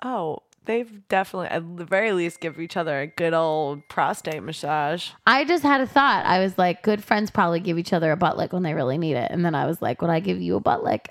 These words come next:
Speaker 2: And I was like, "Probably not unless there were really dire circumstances."
Speaker 1: I can't think of a scenario where I would lick your butt.
Speaker 2: I would lick your butt lick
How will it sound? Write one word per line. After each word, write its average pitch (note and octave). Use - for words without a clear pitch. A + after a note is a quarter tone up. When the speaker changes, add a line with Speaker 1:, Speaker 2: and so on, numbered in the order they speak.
Speaker 2:
And G#3
I G#3
was G#3+
like, G3+
"Probably E4
not F3+
unless F3
there -
were F3
really F#3
dire E3
circumstances." -
Speaker 1:
I G3
can't F#3+
think E3+
of E3
a E3
scenario D#3
where D3
I D#3
would D3+
lick -
your D3+
butt. C#3
Speaker 2:
I B3
would F4
lick D4
your C4+
butt A3
lick F#3